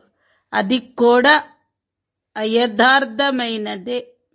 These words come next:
భక్తి కారణంగా పెద్దగా తయారు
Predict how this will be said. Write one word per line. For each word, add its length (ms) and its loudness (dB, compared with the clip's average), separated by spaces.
భక్తి 480 0
కారణంగా 1040 0
పెద్దగా 840 -4
తయారు 680 0